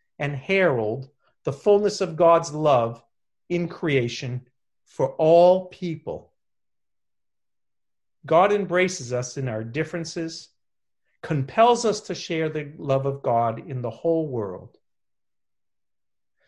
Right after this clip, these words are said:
So Pentecost is not a celebration of the birth of the church,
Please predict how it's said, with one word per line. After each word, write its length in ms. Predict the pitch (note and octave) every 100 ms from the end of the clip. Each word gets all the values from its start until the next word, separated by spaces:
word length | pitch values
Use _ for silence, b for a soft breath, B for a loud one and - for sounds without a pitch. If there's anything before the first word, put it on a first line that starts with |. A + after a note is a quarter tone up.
| -
So 220 | - F#3+
Pentecost 800 | A#3+ B3+ B3+ - G#3+ G3+ F#3+ -
is 260 | F3+ E3
not 540 | D3+ D3+ D#3+ G3+ D3 -
a 80 | C#3+
celebration 920 | C#3 - F#3 E3+ D#3 C#3+ C#3+ - C#3+
of 100 | C#3
the 80 | C3
birth 320 | A#2 C3+ B2
of 140 | A#2 A2+
the 80 |
church, 640 | A2+ - G#2 - - -